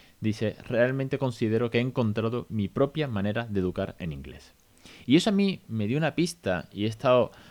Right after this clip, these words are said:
eh, meditando sobre ello, dándole una vuelta, ah, y analizando estadísticamente. Yo, ya sabéis que soy muy friki de, de la analítica.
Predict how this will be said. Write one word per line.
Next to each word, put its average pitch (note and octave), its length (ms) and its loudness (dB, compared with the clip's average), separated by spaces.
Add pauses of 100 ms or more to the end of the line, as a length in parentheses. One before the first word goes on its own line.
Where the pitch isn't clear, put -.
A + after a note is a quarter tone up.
(160)
eh, F2 520 -6
meditando A#2 540 2
sobre F2+ 320 0
ello, G2+ 280 4
dándole G#2 240 0
una F2+ 120 0
vuelta, G#2 540 2 (440)
ah, F#2+ 320 -6
y A2 140 0
analizando G#2+ 680 2
estadísticamente. G2+ 880 -4
Yo, D2 160 -4
ya F2 140 -10
sabéis G2+ 220 -6
que G#2 80 -12
soy G2+ 160 -6
muy F#2+ 140 -2
friki G2 300 -4
de, F2+ 220 -2
de F2 100 -4
la F2 80 -2
analítica. F2+ 540 -4